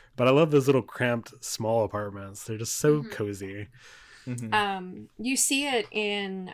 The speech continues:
Speaker 2: oh, what's her name? Why can't I remember? See, this is how memorable everybody was for me in this movie. I'm just like, "What's their
Speaker 3: Hina?
Speaker 2: name again?"
Speaker 3: Natsumi?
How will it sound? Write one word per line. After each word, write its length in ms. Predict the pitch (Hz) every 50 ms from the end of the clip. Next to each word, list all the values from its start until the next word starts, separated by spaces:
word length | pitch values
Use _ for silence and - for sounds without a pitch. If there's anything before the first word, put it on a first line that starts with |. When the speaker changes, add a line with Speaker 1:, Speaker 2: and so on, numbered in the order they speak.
| -
Speaker 2:
oh, 340 | 208 202 196 196 190 190 190
what's 180 | 185 185 - -
her 100 | - 202
name? 180 | 202 202 202 196
Why 100 | 202 240
can't 200 | - - 370 403
I 40 | 381
remember? 340 | 339 262 247 247 233 214 214
See, 120 | 214 -
this 160 | 262 320 - -
is 100 | 415 -
how 100 | 415 349
memorable 420 | 285 247 240 233 233 220 208 196
everybody 360 | 196 196 208 202 196 185 185 175
was 220 | 175 165 180 -
for 80 | - 196
me 140 | 196 196
in 80 | 196 190
this 160 | 185 190 -
movie. 280 | 202 202 202 202 190 190
I'm 140 | 190 196 196
just 160 | 208 - -
like, 160 | 202 190 -
"What's 220 | 202 208 - -
their 80 | 277 269
Speaker 3:
Hina? 140 | 233 247 294
Speaker 2:
name 140 | 320 302 302
again?" 320 | 294 311 302 302 294 -
Speaker 3:
Natsumi? 480 | - 240 - - - 156 175 185 185